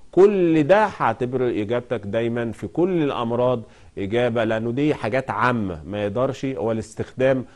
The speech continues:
آه، المتوازن للأسمدة، كل دي بتبقى حاجات عامة، فبالتالي إجابتك هتكون صحيحة بالتالي من غير ما أنت تحفظ،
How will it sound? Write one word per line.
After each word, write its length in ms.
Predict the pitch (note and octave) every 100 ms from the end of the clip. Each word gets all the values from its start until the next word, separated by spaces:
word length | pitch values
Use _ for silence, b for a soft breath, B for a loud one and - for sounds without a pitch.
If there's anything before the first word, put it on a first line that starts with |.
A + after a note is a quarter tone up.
| B B
آه، 220 | G#2 G2+ A2
المتوازن 640 | A#2 A2+ A2+ B2 C3 A#2+
للأسمدة، 600 | A2 G#2+ G#2 - C3 C3+
كل 280 | B2 E3 D3+
دي 100 | C#3+
بتبقى 300 | C#3 C#3+ B2
حاجات 320 | A2 A2+ C3
عامة، 380 | A2+ B2 B2+ B2+ B B
فبالتالي 580 | - G#2+ G#2+ - C3 A#2
إجابتك 360 | G#2 B2+ B2+ A2+ -
هتكون 360 | F#2+ - C#3
صحيحة 640 | C3+ G#2+ B2 C#3 A#2 C3 B B -
بالتالي 440 | G#2 - B2+ B2
من 160 | A2 G#2
غير 180 | A#2 A#2+
ما 100 | A#2+
أنت 140 | A2
تحفظ، 560 | G2+ A#2 - A2+ A2